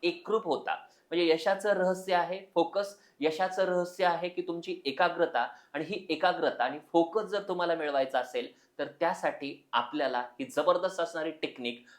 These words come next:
हा ब्रह्मांडाचा असणारा नियम म्हणजे थ्री सिक्स नाईन आपल्या जीवनामध्ये अप्लाय करायचा आहे. थ्री सिक्स नाईन जर आपण सातत्यानं पंचेचाळीस दिवस जरी आपण ही कृती केली,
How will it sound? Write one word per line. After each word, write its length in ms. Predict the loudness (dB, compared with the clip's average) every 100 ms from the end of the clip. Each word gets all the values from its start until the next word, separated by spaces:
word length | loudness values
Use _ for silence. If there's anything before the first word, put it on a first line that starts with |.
| 0
हा 60 | 4
ब्रह्मांडाचा 760 | 6 6 4 4 0 2 0
असणारा 440 | 0 -2 2 2
नियम 280 | 2 -2 -4 -6 _ _
म्हणजे 200 | -10 -10 -10 _ -8
थ्री 420 | -4 -4 -6 -14
सिक्स 440 | -4 0 0 -4 -4
नाईन 340 | 0 0 -2 -8 _ _
आपल्या 260 | -4 0 -2
जीवनामध्ये 760 | -2 -4 -2 -4 -4 -4 -4 -6 -4
अप्लाय 360 | -4 0 0
करायचा 480 | 2 2 0 0 0
आहे. 340 | 0 -2 -10 -14 _ _
थ्री 160 | -2 -2
सिक्स 360 | 0 -2 -2 0
नाईन 320 | 0 0 -2
जर 140 | 0
आपण 380 | 2 4 2 0 -8 _ -10
सातत्यानं 720 | 0 4 6 4 4 2 -2 -6 _ _
पंचेचाळीस 800 | 4 4 0 -2 2 2 2 2
दिवस 400 | 6 8 8 4 -12 -2
जरी 200 | 2 4
आपण 260 | 2 0 -2
ही 120 | -6
कृती 360 | -6 -6 -4
केली, 320 | -4 -4 -4